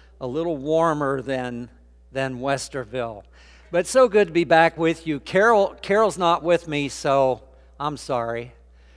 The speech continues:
Uh, she's, she's not here today.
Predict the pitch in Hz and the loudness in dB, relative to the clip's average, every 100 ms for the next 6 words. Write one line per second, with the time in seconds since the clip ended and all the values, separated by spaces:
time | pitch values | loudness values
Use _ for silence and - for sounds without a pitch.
0 | - - - 135 127 127 - 165 160 139 | -20 -20 -12 -6 -4 -4 -8 -8 -8 -10
1 | - - - 165 151 160 151 127 147 143 | -16 -18 -14 -12 -8 -4 -4 -2 -4 -4
2 | 131 127 135 143 | -4 -2 -2 -2